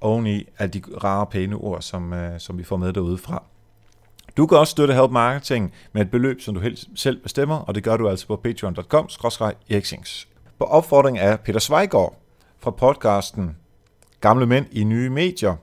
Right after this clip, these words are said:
som jeg helt klart kan anbefale, så kan du faktisk nu også støtte Help Marketing via MobilePay. Vi er simpelthen blevet så moderne, at, øhm, at du kan sende penge via MobilePay til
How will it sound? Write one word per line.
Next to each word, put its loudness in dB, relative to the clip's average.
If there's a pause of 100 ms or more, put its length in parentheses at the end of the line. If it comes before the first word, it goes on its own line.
(320)
som 0
jeg 2
helt 2
klart 2
kan 2
anbefale, 0 (240)
så -6
kan -6
du -2
faktisk -4
nu -4
også -2
støtte -2
Help 0
Marketing -6
via -2
MobilePay. 2 (180)
Vi -4
er 0
simpelthen -6
blevet 0
så -6
moderne, -2
at, -6
øhm, -2
at -4
du -4
kan -4
sende -2
penge -4
via -2
MobilePay 0
til 0